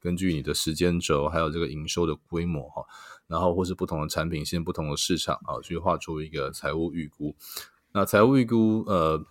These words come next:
几-，几乎乎可以说是这个整个投影片最重要的一-，一个，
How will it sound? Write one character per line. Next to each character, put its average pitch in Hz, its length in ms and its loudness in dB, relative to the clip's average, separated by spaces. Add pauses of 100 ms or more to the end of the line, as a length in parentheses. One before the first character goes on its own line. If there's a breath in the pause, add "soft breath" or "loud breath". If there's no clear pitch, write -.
几-， 160 220 2
几 185 200 4
乎 165 140 8
乎 160 120 8
可 151 140 8
以 107 80 10
说 113 140 6
是 120 100 4
这 113 180 0
个 104 80 6
整 92 160 0
个 76 280 0 (120)
投 98 180 4
影 82 60 0
片 92 200 4
最 110 180 4
重 95 260 2
要 85 100 4
的 76 120 2
一-， 76 40 -4 (240)
一 87 60 -10
个， 80 280 0